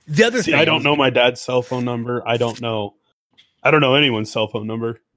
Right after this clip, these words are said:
Speaker 1: I know their house number. That's what I remembered. And it happened to get me off the hook. But, like, uh, or, or even when we started, um, like,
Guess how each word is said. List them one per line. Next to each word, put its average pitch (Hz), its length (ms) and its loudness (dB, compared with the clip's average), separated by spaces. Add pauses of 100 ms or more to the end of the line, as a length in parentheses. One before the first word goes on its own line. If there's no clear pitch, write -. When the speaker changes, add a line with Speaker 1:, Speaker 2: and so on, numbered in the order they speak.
(260)
Speaker 1:
I 143 80 -4
know 220 120 6
their 165 140 2
house 113 420 -2
number. 92 400 -12
That's 117 240 -6
what 131 80 -2
I 110 60 -2
remembered. 98 580 -10 (400)
And 120 140 -8
it 110 220 -10
happened 113 340 -4
to 110 60 -8
get 107 140 -8
me 107 120 -8
off 104 180 -8
the 104 140 -6
hook. 101 280 -6
But, 127 120 -8
like, 120 260 -2
uh, 120 220 2 (800)
or, - 260 2
or 285 140 6
even 285 180 6
when 285 140 4
we 233 100 2
started, 160 580 0 (200)
um, 123 400 -2
like, 147 240 -6